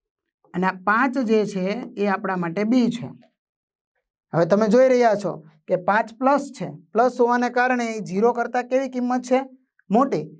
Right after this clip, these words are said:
તો એમ કહી શકાય કે જો ચલ એક્સની કિંમતમાં એક એકમનો વધારો કરવામાં આવે તો વાયની કિંમતમાં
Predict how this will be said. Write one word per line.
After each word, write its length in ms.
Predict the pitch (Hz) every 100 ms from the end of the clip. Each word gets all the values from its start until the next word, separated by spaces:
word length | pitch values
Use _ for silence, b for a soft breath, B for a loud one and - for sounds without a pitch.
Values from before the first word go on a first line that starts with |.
| _
તો 100 | - 233
એમ 80 | 240
કહી 160 | 285 311 247
શકાય 500 | 214 202 185 220 254 - _ _ _
કે 140 | 254 208 156 - _ _ _ _ _ _ _ _ _ _
જો 100 | 226 311 302
ચલ 240 | 254 240
એક્સની 280 | 233 233 233 226
કિંમતમાં 720 | 202 208 202 180 185 220 - - 262
એક 160 | 294 277
એકમનો 340 | 247 240 226 208
વધારો 320 | 185 190 190 185
કરવામાં 440 | 170 170 170 165 165
આવે 160 | 202 269 B B B _
તો 140 | 196 180
વાયની 360 | 180 196 247 302 220
કિંમતમાં 640 | 220 202 196 175 180 214